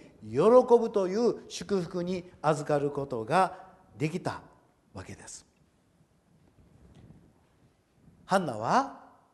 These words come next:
サムエルと名付けた。そこには、「これは私の願いから始まったことです。でもそれは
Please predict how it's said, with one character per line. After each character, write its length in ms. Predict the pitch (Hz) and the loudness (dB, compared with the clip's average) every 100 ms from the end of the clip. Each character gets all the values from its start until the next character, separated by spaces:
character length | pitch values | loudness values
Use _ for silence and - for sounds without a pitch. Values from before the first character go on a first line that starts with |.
| _ _ | _ _
サ 400 | - - - 214 | -14 -10 -8 -6
ム 180 | 240 233 | -2 -2
エ 120 | 196 | -2
ル 100 | 170 | -4
と 440 | 220 226 - - _ _ - | -6 -6 -8 -20 _ _ -20
名 260 | 101 107 | -12 -10
付 180 | 117 117 | -10 -12
け 60 | 107 | -16
た。 200 | - - _ _ _ _ _ _ _ _ | -16 -18 _ _ _ _ _ _ _ _
そ 160 | - - | -20 -8
こ 140 | 190 | -6
に 120 | 185 | -6
は、 400 | 127 151 - - - _ _ _ _ _ _ _ _ _ | -4 -4 -4 -12 -20 _ _ _ _ _ _ _ _ _
「こ 180 | - 240 | -4 0
れ 140 | 254 | 2
は 180 | 247 220 | 4 4
私 440 | 165 175 202 233 | 2 0 -2 -2
の 420 | 226 240 240 - - - _ _ | 0 2 0 -4 -20 -20 _ _
願 400 | 139 208 285 311 | -4 0 4 4
い 60 | 302 | 4
か 120 | 226 | 2
ら 120 | 190 | 2
始 280 | 175 220 226 | 0 -2 -2
ま 140 | 233 | -4
っ 140 | 233 - | -4 -2
た 120 | 202 | -4
こ 140 | - | -2
と 140 | 202 170 | -4 -4
で 120 | 120 | -4
す。 160 | - - _ _ - | -12 -20 _ _ 6
で 140 | 247 | 8
も 160 | 294 202 | 8 4
そ 180 | - | 2
れ 140 | 247 247 | 4 4
は 380 | 226 233 - | 4 2 2